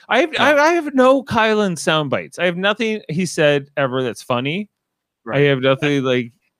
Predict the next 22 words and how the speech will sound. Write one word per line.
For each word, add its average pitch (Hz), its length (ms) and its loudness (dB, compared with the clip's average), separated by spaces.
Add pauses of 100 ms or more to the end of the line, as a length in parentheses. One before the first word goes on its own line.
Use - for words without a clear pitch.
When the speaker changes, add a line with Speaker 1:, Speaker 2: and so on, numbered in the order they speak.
(200)
Speaker 1:
it's 139 280 -4
just, 147 340 -4
like, 131 420 2
it's 131 260 -4
just - 120 -4
Speaker 2:
Everything 175 380 -2
is 185 80 -2
Speaker 1:
blah. 175 80 -4
Speaker 2:
monotone. 127 560 -8 (600)
Speaker 1:
Yeah. 110 180 -2
Speaker 2:
Everything 143 180 -10
is 127 120 -14
blah, 101 340 -10
monotone, 98 720 -16
and 95 420 -14 (220)
even 160 320 -6
Xavier 127 460 -4
has 110 200 -8
way 107 140 -8
more, 104 420 -12
uh, 92 260 -14
quips, - 520 -12